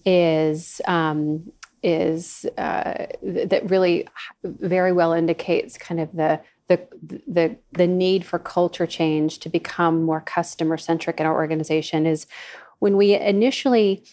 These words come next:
decided as an organization to do this, when I went into our operating committee and made the pitch that there is a business case for transforming ourselves to become more customer centric,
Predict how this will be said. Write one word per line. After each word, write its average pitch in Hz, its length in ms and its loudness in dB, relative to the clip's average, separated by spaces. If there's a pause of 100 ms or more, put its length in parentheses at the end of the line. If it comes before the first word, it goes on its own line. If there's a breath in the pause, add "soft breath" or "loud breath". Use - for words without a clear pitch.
(320 soft breath)
decided 180 580 2
as 170 160 2
an 175 60 2
organization 160 800 2
to 165 120 -4
do 160 180 2
this, 156 280 -2
when 170 100 0
I 160 80 4
went 180 220 2
into 190 320 0
our 165 120 4
operating 160 480 2
committee 160 380 0
and 165 140 0
made 170 200 4
the 185 60 -2
pitch - 600 -4 (240 loud breath)
that 180 180 -4
there 180 160 6
is 175 100 2
a 185 60 2
business 180 460 0
case - 460 -6
for - 140 -4
transforming 170 720 0
ourselves 151 520 -2
to - 80 -4
become 170 420 -2
more 160 140 0
customer 156 520 -6
centric, - 580 -8